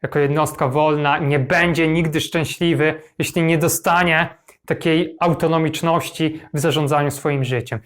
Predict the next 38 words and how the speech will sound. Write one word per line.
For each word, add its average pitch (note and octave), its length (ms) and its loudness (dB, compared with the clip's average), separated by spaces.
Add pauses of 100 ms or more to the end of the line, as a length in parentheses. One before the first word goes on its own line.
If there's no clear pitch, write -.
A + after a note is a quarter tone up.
(120)
Czyli D#3 220 0
ciągle F3+ 380 2
jakby D#3+ 220 2
ktoś D#3 260 0
będzie E3+ 400 2
miał E3 200 2
wpływ F3 380 -2
na F3 300 0
to, F3+ 180 0
co - 180 -2
on E3 120 0
ma D#3 120 0
robić, E3 300 -2
jak C#3 140 -4
ma C#3 100 -4
żyć. B2 360 -8 (680)
Dopóki C#3+ 300 -2
nie E3 140 2
poczujesz F3+ 360 0
tej D#3+ 140 0
prawdziwej D#3 540 0
wolności, E3+ 840 0 (260)
od - 60 -14
tego E3 180 0
się E3+ 120 -4
zaczyna E3 300 -4
prawdziwa D#3 320 -2
wolność C#3+ 380 -2
tak - 120 -4
naprawdę. B2+ 500 -2 (260)
Jak C#3+ 180 -2
nikt - 380 -2
ci E3+ 200 -4
nie D#3 140 0
mówi, D3+ 240 0
jak D3 180 -2
masz C3+ 140 -2
żyć. A#2+ 460 -6